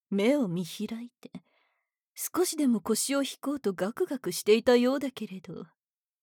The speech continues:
その夢も叶わず、ずーっと私のベロが、祈祷をゾリゾリ、ゾリゾリ。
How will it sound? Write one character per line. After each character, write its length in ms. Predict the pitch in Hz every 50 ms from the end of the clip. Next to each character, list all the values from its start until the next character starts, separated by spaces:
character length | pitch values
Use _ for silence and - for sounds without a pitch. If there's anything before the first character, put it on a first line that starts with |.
| _ _ _ _ _ _ _
そ 260 | - - - 196 190
の 140 | 196 196 196
夢 320 | 202 202 202 196 208 208
も 180 | 208 175 160 160
叶 340 | - - 208 165 170 180 180
わ 60 | 185 202 214 226 -
ず、 160 | - - - _ _ _ _ _ _ _ _ _ _ _ _ _ _ _ _ -
ず 180 | 202 196 208
ー 460 | 220 220 214 220 214 214 226 233 226
っ 40 | - _ _ _
と 160 | - 240 233
私 380 | 220 220 - - 240 - - 233
の 180 | 240 233 233
ベ 160 | 202 - 233 247
ロ 100 | 247 247 226
が、 260 | 196 175 170 - _ _ _ _ _ _ _ _ _ _ _ _ _
祈 220 | - - - - - _
祷 380 | - 170 165 170 175 175 175 175
を 140 | 170 170 165 165
ゾ 260 | - - 185 175 170
リ 120 | - 185
ゾ 200 | 165 - - - - -
リ、 80 | - _ _ _ _ _ _ _
ゾ 240 | - - 202 175 170
リ 120 | 190 285
ゾ 200 | 302 - - - -
リ。 100 | - _